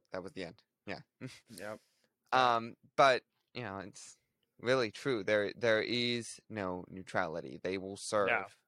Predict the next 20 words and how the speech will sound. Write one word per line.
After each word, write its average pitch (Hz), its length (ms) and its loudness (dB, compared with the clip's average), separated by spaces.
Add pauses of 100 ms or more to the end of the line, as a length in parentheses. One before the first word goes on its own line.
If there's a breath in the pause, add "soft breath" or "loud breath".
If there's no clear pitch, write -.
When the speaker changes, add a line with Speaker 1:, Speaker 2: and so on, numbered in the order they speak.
(520)
Speaker 1:
And, 120 360 2
and 117 340 -2
Christ 143 360 2
says 131 280 2
that, 90 320 -2 (760)
uh, 107 260 2
in 107 120 -6
the 104 80 -4
New 101 160 -4
Testament, 98 520 -2
saying, 95 360 -2
"You're 101 160 0
either 98 260 2
with 101 260 -2
him 101 340 -6
or 90 220 -2
against 90 380 -8
him." - 220 -12 (640)
Speaker 2:
Yep. 139 180 4 (260)
Speaker 1:
Uh, 90 240 -2